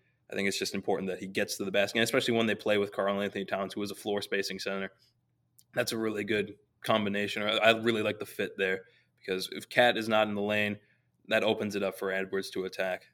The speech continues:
and that becomes a much more deadly team. I think Malik Be-, Beasley has been playing really well too. So I think the biggest thing is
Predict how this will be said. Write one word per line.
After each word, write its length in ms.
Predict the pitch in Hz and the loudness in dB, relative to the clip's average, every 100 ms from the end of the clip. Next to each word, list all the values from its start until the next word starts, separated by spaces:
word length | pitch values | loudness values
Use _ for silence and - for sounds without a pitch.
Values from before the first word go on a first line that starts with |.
| _ _ | _ _
and 100 | - - - | -20 -20 0
that 180 | 120 110 | 2 2
becomes 260 | 110 104 | 0 -2
a 40 | 101 | -2
much 260 | 101 101 | -4 -4
more 340 | 98 98 92 92 _ _ _ _ 101 | -4 -4 -4 -8 _ _ _ _ -8
deadly 360 | 107 101 101 | -2 -2 -2
team. 260 | 95 101 98 | -4 -4 -2
I 120 | 98 | -2
think 180 | 104 113 | 0 -2
Malik 320 | 101 104 101 | -2 -4 -4
Be-, 180 | 98 98 - | -4 -4 -6
Beasley 460 | 101 101 95 95 - _ _ _ - | -6 -4 -2 -4 -6 _ _ _ -4
has 120 | 104 | -4
been 120 | 101 | -4
playing 240 | - 95 | -4 -4
really 200 | 95 95 | -2 -2
well 220 | 95 95 98 | 0 -2 -2
too. 220 | - 95 | -4 -4
So 220 | - 92 - _ _ _ _ - | -2 -6 -8 _ _ _ _ -4
I 80 | |
think 140 | 117 123 | 0 2
the 60 | |
biggest 320 | 98 110 107 - | 2 2 2 0
thing 140 | 104 | -2
is 160 | 95 | -4